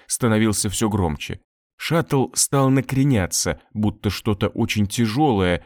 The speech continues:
шествовало от головы к хвосту. Толстый металл ныл от нагрузки. Журналисты столпились,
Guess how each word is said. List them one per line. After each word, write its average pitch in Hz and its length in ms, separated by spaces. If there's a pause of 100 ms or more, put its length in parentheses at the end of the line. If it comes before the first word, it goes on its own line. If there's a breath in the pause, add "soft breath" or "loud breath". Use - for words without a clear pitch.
шествовало 104 720
от 101 260
головы 104 440
к - 80
хвосту. - 580 (440)
Толстый 113 380
металл 107 440
ныл 117 340
от 110 160
нагрузки. 104 600 (240)
Журналисты 107 640
столпились, 107 680